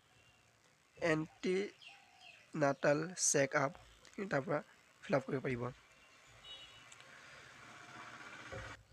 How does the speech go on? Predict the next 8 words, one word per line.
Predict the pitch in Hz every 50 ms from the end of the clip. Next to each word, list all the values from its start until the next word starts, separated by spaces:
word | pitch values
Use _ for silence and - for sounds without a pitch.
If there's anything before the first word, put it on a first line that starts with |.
| - - - - - - - - - _ - -
হেজ | 160 156 151 147 143
দ্য | 170 175 170 -
চিলড্ৰেন | - 160 139 131 123 139 135 135 139 190 269 - 285 139
বিন | 135 135 135 127
বৰ্ণ, | 139 135 135 143 214 - - - - - - - - - - - - - - - - - - -
আপোনাৰ | 156 - 175 165 175 175 190 240 - - - - - - - - - - - - - - - - - - - - - 190
ল'ৰা | 151 143 143 143 139 -
ছোৱালীটোৰ | 165 147 143 135 135 139 131 - 143 139